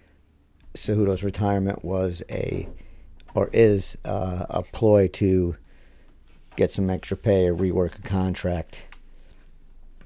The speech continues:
And this is what Mark Hunt said. And this is f-, from Low Kick.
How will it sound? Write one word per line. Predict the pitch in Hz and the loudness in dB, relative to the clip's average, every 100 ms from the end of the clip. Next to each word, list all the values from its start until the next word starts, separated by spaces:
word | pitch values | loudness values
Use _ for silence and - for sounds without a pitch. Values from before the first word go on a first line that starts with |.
| - - - - _ - - - | -20 -18 -20 -20 _ -20 -20 -10
And | 101 101 98 92 92 | -6 -4 -2 -2 -2
this | 101 - | -2 -2
is | 90 | 0
what | 101 - | -2 -2
Mark | 98 85 | -6 -4
Hunt | 101 87 | -4 -4
said. | - 92 67 - - - - - - - - - - - - - - - - | 0 0 -2 -12 -20 -20 -20 -20 -20 -20 -20 -20 -20 -20 -20 -20 -20 -14 -4
And | 104 | -2
this | 98 104 | -2 -2
is | 95 | -6
f-, | - - - - - - | -8 -20 -20 -20 -20 -20
from | - - - - 87 87 87 - | -20 -20 -16 -6 -4 -2 -4 -6
Low | - 92 85 | -6 -4 -4
Kick. | - - - | -6 -12 -14